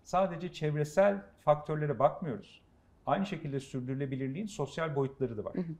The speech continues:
Speaker 1: Bunlardan bir tanesi, e, eşit fırsat, kadın istihdamı, e, işte çocuklarımızın eğitimi gibi bir takım unsurlar var. Burada da sahiplenmeye çalıştığımız en önemli unsurların başında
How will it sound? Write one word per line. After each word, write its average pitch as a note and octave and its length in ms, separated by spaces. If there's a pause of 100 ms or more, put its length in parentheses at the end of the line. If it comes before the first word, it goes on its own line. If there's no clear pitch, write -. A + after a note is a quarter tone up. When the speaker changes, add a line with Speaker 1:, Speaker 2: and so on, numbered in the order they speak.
Speaker 1:
Bunlardan C#3 460
bir D#3 140
tanesi, B2+ 560 (480)
e, A#2 380
eşit C#3+ 300
fırsat, - 520 (140)
kadın B2+ 240
istihdamı, G#2+ 760 (480)
e, G#2 1160
işte - 280
çocuklarımızın B2+ 760
eğitimi A#2 520 (280)
gibi B2 320 (280)
bir F3+ 60
takım D#3+ 280
unsurlar C#3 400
var. C#3+ 240
Burada D#3 200
da D3+ 60
sahiplenmeye C#3+ 720
çalıştığımız A#2+ 840
en D3 120
önemli C3 300
unsurların C3 600
başında D#3 560